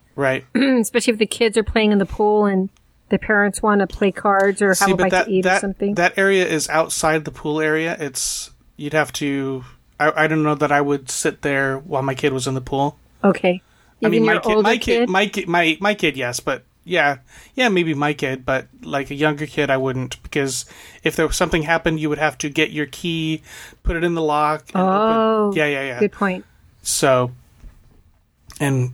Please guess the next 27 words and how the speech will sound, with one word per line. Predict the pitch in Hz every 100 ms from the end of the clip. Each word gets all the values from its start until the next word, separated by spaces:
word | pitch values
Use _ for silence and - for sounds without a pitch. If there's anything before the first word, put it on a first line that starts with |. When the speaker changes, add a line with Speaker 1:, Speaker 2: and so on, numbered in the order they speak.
| -
Speaker 1:
yeah, | - 127
th-, | 127 131 120
that | 147 131 - -
when, | - 151 127 127
when | 147 143 135 127 - _ _ - -
you're | 151 147
in |
a | 139
hurry, | 165 160 165 165 160
the | 147 147
key | 127 160 151
would | 143
never | 143 139
work, | 135 143 143 139 127
and | 123 123
it | 139 -
just, | - - - - -
yeah. | - - - - - - - - - - - - -
Um, | 160 151 147 147 -
the | 151 156 156 151 143
guest | 175 - -
laundry, | 233 285 294 269
actually, | 190 - 185 160 151 - -
I | 147
was | 147 147
kind | - 165
of | 156